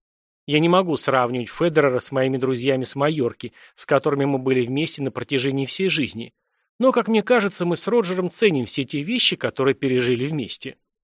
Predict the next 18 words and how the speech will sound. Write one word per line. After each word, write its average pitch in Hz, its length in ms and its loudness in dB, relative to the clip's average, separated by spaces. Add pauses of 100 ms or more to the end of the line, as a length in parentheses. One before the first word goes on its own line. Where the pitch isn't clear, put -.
(300)
Федерер 233 480 6
видел, 208 380 2
как - 200 0
Надаль 156 340 2
становится 156 580 -2
увереннее 156 500 2
за 135 120 -4
пределами 151 460 -2
корта, - 480 -4 (560)
во 131 180 4
время 123 340 0
игры 135 240 0
с - 120 -4
этим 123 200 -4
никогда 120 420 -2
не 117 160 -4
было 110 160 -6
проблем. 127 480 -4